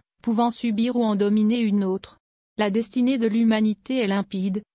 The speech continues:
l'homme est membre d'une race dominée dont il n'a pas conscience et n'a, jusqu'à ce jour,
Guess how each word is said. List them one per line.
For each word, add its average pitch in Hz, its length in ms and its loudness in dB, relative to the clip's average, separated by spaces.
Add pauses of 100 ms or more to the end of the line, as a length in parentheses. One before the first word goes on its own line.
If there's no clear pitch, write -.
l'homme 226 320 2
est 214 60 0
membre 220 420 0
d'une 214 180 2
race 226 260 0
dominée 220 440 4
dont 208 240 -2
il 220 140 4
n'a 190 120 2
pas 226 160 0
conscience 220 520 -2
et 202 80 2
n'a, 196 280 0 (200)
jusqu'à 233 360 -2
ce 220 220 -2
jour, 196 380 -6